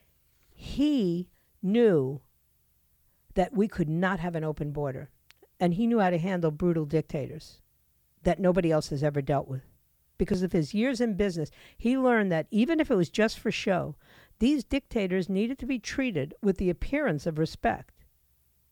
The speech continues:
Call him your pal, your friend. It disarms them. The media and the left have always taken him literally, not figuratively.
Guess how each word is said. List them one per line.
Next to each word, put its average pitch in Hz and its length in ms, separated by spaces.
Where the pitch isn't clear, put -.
Call 208 260
him 247 100
your 226 120
pal, 214 560
your 175 160
friend. 208 640
It 139 120
disarms 170 560
them. 135 220
The 151 80
media 196 520
and 160 120
the 147 60
left 202 460
have 151 120
always 175 640
taken 196 300
him 180 160
literally, 170 480
not 156 220
figuratively. 147 680